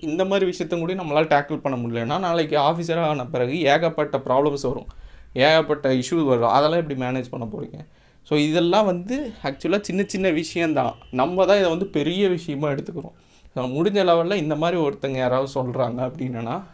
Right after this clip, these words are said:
just அதை கேட்டுட்டு சரி, ஓகே, அவங்க சொ-, அவங்க தரப்புல அவங்க இது சொல்றாங்க.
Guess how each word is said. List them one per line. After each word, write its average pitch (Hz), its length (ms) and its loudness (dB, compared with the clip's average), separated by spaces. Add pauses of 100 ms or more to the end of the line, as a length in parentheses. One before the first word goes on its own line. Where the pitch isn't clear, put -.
(640)
just 143 280 0
அதை 151 160 2
கேட்டுட்டு 143 640 -2 (760)
சரி, 139 160 2
ஓகே, 170 240 4
அவங்க 139 340 0
சொ-, - 40 0
அவங்க 151 340 2
தரப்புல 147 200 4
அவங்க 165 260 2 (1120)
இது 147 240 -2
சொல்றாங்க. 127 500 2